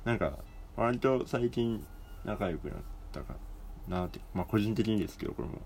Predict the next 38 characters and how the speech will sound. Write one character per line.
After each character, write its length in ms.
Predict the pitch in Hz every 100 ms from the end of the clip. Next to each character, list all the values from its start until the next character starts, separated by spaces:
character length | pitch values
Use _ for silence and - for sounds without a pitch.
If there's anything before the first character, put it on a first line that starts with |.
| - - - - - -
う 20 | 87
ん。 80 | 80 - - - - - -
そ 60 |
ん 80 | 90
な 120 | 85 76 - - - - -
バ 100 | 90
ン 80 | 82
ド 80 |
に 220 | 82 82 -
ご 100 | -
指 160 | 95 92
名 160 | 90 85
い 60 |
た 80 | 85
だ 80 | 85
い 60 |
て 80 | 82
で 80 | -
す 80 | -
ね。 140 | 73 - - - - - - - - - - -
じ 100 | -
ゃ 220 | 113 113 80
あ、 40 | - - -
出 100 | 101
る 120 | 98
し 100 | -
か 100 | 92
な 140 | 85 80
い 160 | - - -
と 100 | -
思 140 | 82 80
っ 40 |
て 160 | - -
で 100 | -
す 120 | -
ね。 120 | - - - - -
は 160 | -
い、 140 | 80